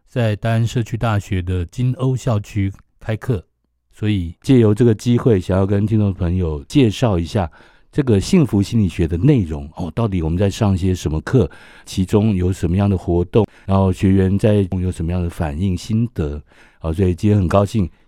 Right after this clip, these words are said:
邀请到我两位伙伴来。首先欢迎汪汪，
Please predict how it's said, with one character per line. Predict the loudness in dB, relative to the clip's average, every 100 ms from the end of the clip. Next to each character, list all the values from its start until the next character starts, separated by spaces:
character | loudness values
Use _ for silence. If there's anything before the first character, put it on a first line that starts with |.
| _
邀 | -2
请 | -2 -2
到 | 0
我 | -2 -4
两 | -4 -4 0
位 | 0
伙 | 0 -4
伴 | 0 0
来。 | 0 -2 -4 -10 _ _ _ _
首 | -2
先 | 2 2 4
欢 | 2
迎 | 2
汪 | 2 2
汪， | 2